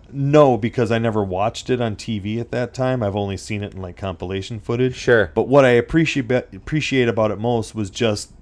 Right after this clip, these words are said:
Speaker 1: the way that Eddie was able to cultivate his audience and bring wrestling to a certain level. I, I liked the, the formula that they used for wrestling. It was easy.
Speaker 2: Sure.
Speaker 1: I felt it was easier to be a wrestling fan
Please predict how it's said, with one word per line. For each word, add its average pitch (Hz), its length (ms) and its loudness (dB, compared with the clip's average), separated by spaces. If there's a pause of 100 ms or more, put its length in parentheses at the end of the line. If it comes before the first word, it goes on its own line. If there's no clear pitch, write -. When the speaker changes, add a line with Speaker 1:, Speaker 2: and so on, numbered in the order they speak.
(200)
Speaker 1:
the 113 380 -4
way 117 280 4
that 117 200 0
Eddie 117 220 0
was 107 180 -2
able 107 180 -2
to 104 140 -12
cultivate 104 560 -4
his 92 120 -6
audience 98 500 -2
and 98 280 -8
bring 104 260 -2
wrestling 98 520 -4
to 101 200 -6
a 90 100 -4
certain 92 440 -6
level. 87 440 -6 (380)
I, 113 220 4
I 127 140 6
liked 131 540 2
the, 110 440 0 (280)
the 110 120 -2
formula 107 600 0
that 92 200 -8
they 101 140 -2
used 95 500 -6
for 98 180 -6
wrestling. 90 560 -8
It 87 120 -14
was 98 220 -8
easy. 107 380 -2
Speaker 2:
Sure. 104 260 2 (160)
Speaker 1:
I 110 120 2
felt 120 180 4
it 120 40 4
was 113 200 -2
easier 127 320 4
to 113 60 0
be 110 120 0
a 104 60 4
wrestling 101 480 0
fan 98 580 -4